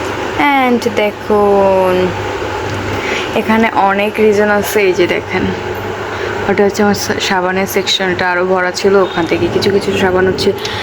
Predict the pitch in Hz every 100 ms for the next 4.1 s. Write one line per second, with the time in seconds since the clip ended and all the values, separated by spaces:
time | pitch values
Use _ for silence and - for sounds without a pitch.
0 | - - 277 277 277 285 277 262 233 208
1 | 214 196 190 185 165 - 180 190 190 220
2 | 208 208 220 214 196 202 202 - 190 180
3 | 175 - 190 196 202 196 202 202 185 196